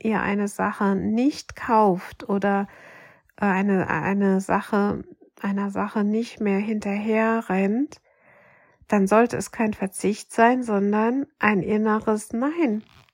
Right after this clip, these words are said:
Es gibt nur ein Ja und ein Nein. Und diese kurzzeitigen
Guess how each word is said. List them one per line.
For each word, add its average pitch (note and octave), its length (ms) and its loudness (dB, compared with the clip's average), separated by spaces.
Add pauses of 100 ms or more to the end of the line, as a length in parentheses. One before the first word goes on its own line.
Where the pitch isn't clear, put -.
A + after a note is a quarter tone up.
(960)
Es - 160 -20
gibt - 240 -4
nur A3+ 260 2 (240)
ein G#3+ 180 2
Ja G#3+ 300 6
und C#4+ 260 0
ein C4 220 0
Nein. A#3 420 2 (800)
Und G#3 380 2 (200)
diese G#3 280 0
kurzzeitigen G3 2000 0